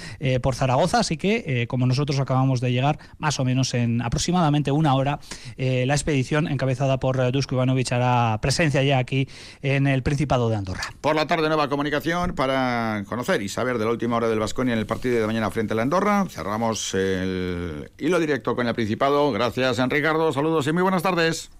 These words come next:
Speaker 1: Buenas tardes, agur.
Speaker 2: Y escuchamos a Evo Navarro, Nico, que precisamente se ha referido a cómo tiene la enfermería. Vamos, no le cabe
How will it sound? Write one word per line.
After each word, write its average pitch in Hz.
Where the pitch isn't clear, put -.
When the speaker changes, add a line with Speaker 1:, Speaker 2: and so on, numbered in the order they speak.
Speaker 1:
Buenas 180
tardes, 214
agur. 202
Speaker 2:
Y 160
escuchamos 175
a 151
Evo 175
Navarro, 180
Nico, 190
que 190
precisamente 143
se 123
ha 123
referido 131
a 117
cómo 123
tiene 120
la 120
enfermería. 117
Vamos, 113
no 107
le 117
cabe 120